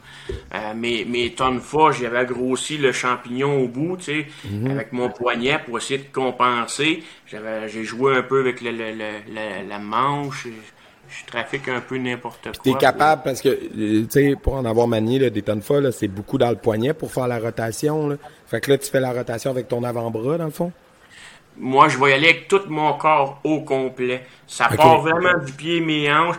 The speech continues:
Speaker 1: Je vais, je vais balancer mon corps en ellipse. Tout
Speaker 2: Mm.
Speaker 1: va y aller. Puis c'est sûr, la première petite swing, je vais y aller avec mes doigts. Ça,
Speaker 2: Mm.
Speaker 1: ça, ça, ça
Speaker 2: Ça
Speaker 1: bat le
Speaker 2: part
Speaker 1: monde.
Speaker 2: avec les doigts,
Speaker 1: Ça
Speaker 2: ouais.
Speaker 1: part, c'est ça. Puis tout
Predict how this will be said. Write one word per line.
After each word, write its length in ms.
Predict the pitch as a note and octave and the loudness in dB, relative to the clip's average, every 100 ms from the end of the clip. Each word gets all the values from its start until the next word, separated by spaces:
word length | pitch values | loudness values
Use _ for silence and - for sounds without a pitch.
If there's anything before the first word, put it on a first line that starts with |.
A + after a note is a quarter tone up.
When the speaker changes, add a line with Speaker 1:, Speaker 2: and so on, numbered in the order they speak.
| - - | -8 -18
Speaker 1:
Je 100 | - A#2+ | -10 2
vais, 240 | D3 - | 4 4
je 100 | B2+ | 4
vais 240 | C#3 C#3 C3+ | 4 4 2
balancer 580 | D3+ D#3+ D#3+ D#3 - F3+ | 4 6 6 4 2 2
mon 260 | D#3+ C#3 C#3 | 2 2 6
corps 300 | D#3 E3+ C#3+ | 8 10 8
en 160 | C3+ C3 | 6 2
ellipse. 560 | B2+ B2 D#3 - - - - - - | -2 0 -2 -4 -12 -16 -20 -20 0
Tout 120 | - A2+ | 4 4
Speaker 2:
Mm. 100 | A2+ | 4
Speaker 1:
va 220 | D3 D3+ | 4 4
y 140 | D3 C#3 | 6 4
aller. 380 | C3+ D3 D3+ - - - - | 4 0 -2 -12 -20 -20 -10
Puis 240 | B2+ A#2 - | -8 -6 -4
c'est 120 | - B2 | -2 2
sûr, 160 | E3 | 4
la 140 | D#3 C#3 | 4 4
première 380 | C#3 D3+ E3 D#3 | 4 4 4 4
petite 160 | C#3 | -4
swing, 260 | - D#3+ E3+ | -4 -2 -2
je 80 | C3+ | 0
vais 120 | C3+ | 2
y 20 | |
aller 160 | C3+ C#3 | 2 0
avec 140 | C#3+ | -4
mes 200 | C#3 C#3 | -2 -2
doigts. 360 | C3 B2+ C3 D#3+ - - - | -2 2 2 2 -4 -20 -20
Ça, 220 | - B2 | -4 0
Speaker 2:
Mm. 40 | A#2+ | 2
Speaker 1:
ça, 220 | B2+ A#2 | 2 2
ça, 120 | A#2+ A#2+ A2+ - | -2 -4 -4 -8
ça 160 | - A2+ | -8 -4
Speaker 2:
Ça 120 | A#2 | 4
Speaker 1:
bat 60 | C3 | 4
le 60 | |
Speaker 2:
part 260 | B2 A2 B2 | 6 4 2
Speaker 1:
monde. 140 | - A#2 | -2 -6
Speaker 2:
avec 180 | G#2 - | -10 -4
les 140 | G2 | -2
doigts, 180 | F#2+ G2 | 0 0
Speaker 1:
Ça 120 | A#2+ | -2
Speaker 2:
ouais. 60 | A#2+ | 2
Speaker 1:
part, 300 | B2 D3 D3 | 6 6 6
c'est 160 | C#3 | 2
ça. 240 | B2 C#3 C#3 | 2 2 0
Puis 100 | B2 | -2
tout 180 | - | -4